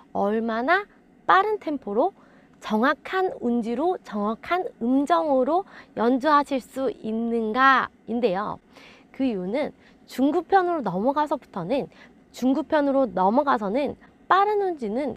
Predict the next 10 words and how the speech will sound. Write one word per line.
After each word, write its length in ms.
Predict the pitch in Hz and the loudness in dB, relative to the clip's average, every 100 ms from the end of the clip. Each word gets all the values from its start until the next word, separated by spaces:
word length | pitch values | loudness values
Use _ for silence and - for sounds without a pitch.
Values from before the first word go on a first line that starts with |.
| - | -12
기본적으로 1200 | - 226 202 370 392 - 330 302 277 285 349 403 - - | -6 -4 0 0 0 2 0 0 -4 -2 -2 -2 -6 -4
요구가 480 | 190 208 311 349 349 | -2 -2 2 6 4
되는 480 | 180 180 190 330 415 _ - - - | 2 -6 -2 -4 -6 _ -20 -20 -2
요소이기 680 | 202 262 320 392 359 247 196 | 4 4 4 2 2 0 -6
때문에 720 | - - 311 226 180 285 196 - - - - | -6 -2 0 -2 -2 -2 -2 -6 -18 -2 6
꼭 220 | 427 - | 6 4
기본적으로 840 | - 208 196 302 214 175 180 185 160 | -8 -2 -2 0 -4 -4 -6 -6 -8
C 420 | - - 381 392 | -14 -6 -2 -2
메이저 460 | 226 190 240 285 | -2 -2 -2 -4
스케일의 680 | 262 - - 185 180 233 185 | -6 -10 -8 -6 -2 -2 -4